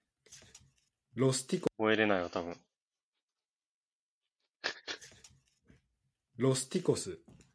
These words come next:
Speaker 2: ロスティコス。
Speaker 1: 全然、なんかコスタリカ人たちって意味らしいけど、全然コスタリコ、コスタリカっぽさがあんまないよね。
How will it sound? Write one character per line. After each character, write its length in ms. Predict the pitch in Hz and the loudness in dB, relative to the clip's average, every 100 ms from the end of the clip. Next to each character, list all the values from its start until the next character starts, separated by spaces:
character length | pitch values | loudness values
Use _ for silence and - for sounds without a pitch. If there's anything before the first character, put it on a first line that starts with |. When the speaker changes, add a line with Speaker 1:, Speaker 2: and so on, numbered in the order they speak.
| _ _ - | _ _ -6
Speaker 2:
ロ 120 | 113 | -4
ス 120 | - | -2
テ 100 | - | -2
ィ 20 | 117 | 0
コ 120 | 104 | 0
ス。 360 | - - - - - - - - 107 | -2 -10 -14 -20 -20 -16 -16 -16 -2
Speaker 1:
全 280 | 175 214 202 | 4 4 6
然、 260 | 214 202 165 | 4 4 4
な 60 | |
ん 20 | |
か 80 | 127 | 0
コ 180 | - 170 | 2 0
ス 100 | 170 | 2
タ 120 | 262 | 2
リ 120 | 233 | 2
カ 140 | 247 226 | 4 4
人 220 | 196 160 | 4 4
た 100 | 131 | 2
ち 100 | - | 0
っ 40 | |
て 80 | 135 | -4
意 20 | |
味 80 | 117 | -4
ら 80 | 117 | -4
し 120 | 110 | -4
い 40 | 107 | -6
け 60 | |
ど、 60 | 101 | -2
全 200 | 165 190 | 0 0
然 160 | 202 | 0
コ 220 | 190 - 151 | -2 -4 -4
ス 180 | - | -4
タ 100 | - | -2
リ 120 | 190 185 | -2 0
コ、 160 | 190 180 _ _ _ _ _ | -4 -6 _ _ _ _ _
コ 120 | - 143 | -8 -8
ス 160 | - | -6
タ 80 | - | -4
リ 160 | 185 190 | -4 -4
カ 80 | |
っ 100 | 185 - _ - - _ _ 180 | -8 -10 _ -20 -20 _ _ -2
ぽ 60 | |
さ 100 | 170 | 2
が 80 | 113 | 2
あ 40 | |
ん 60 | 120 | 2
ま 80 | 120 | 0
な 120 | 131 | -2
い 80 | 98 | -4
よ 100 | |
ね。 60 | 90 | -10